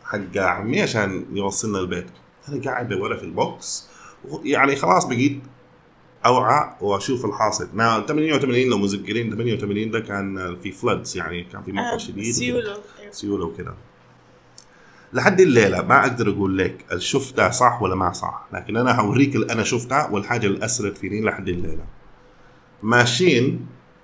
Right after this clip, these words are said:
Speaker 1: وعينت برا وشفت ولد عمره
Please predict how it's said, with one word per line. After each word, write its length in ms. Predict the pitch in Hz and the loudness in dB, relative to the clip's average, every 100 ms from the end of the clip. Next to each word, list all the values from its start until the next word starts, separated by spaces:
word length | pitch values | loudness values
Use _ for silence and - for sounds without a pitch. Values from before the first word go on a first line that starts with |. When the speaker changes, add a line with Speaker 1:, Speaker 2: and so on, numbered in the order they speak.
| _ _ _ - _ _ _ | _ _ _ -20 _ _ _
Speaker 1:
وعينت 1600 | 95 107 101 101 101 101 98 98 87 - - _ - 113 147 147 | -4 2 4 4 2 0 -2 -2 -4 -10 -20 _ -4 -2 -2 -2
برا 540 | 139 113 101 104 113 - 95 | 0 2 0 -2 -6 -12 -10
وشفت 600 | 98 98 95 - 135 127 | -8 -8 -8 -6 -6 -4
ولد 340 | 120 143 - - | 0 0 -2 -6
عمره 460 | 123 131 143 156 | -4 0 0 -2